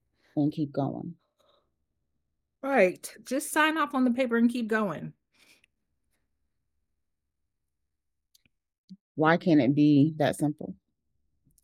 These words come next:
Speaker 2: Not sure. Um, but I wish it was. Um, I also wish you had to sign off for kids, because some people don't need to be parents. Mm-mm. And I'm willing to have a child.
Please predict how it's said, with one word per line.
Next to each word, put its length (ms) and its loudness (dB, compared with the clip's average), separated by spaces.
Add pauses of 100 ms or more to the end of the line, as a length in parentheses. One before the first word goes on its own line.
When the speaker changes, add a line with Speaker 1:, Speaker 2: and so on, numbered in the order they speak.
(760)
Speaker 2:
Not 200 -16
sure. 400 -18 (680)
Um, 240 -10
but 100 -10
I 40 -8
wish 200 -6
it 80 -12
was. 440 -14 (460)
Um, 400 -8 (120)
I 100 -2
also 260 0
wish 200 -2
you 80 0
had 120 -4
to 60 -14
sign 280 -4
off 180 -6
for 80 -20
kids, 640 -14 (720)
because 500 -2 (280)
some 580 -8
people 240 2
don't 160 -2
need 160 -6
to 60 -8
be 160 -8
parents. 680 -12 (420)
Mm-mm. 380 -12 (680)
And 440 2 (440)
I'm 260 2
willing 260 2
to 60 2
have 200 0
a 60 -6
child. 640 -4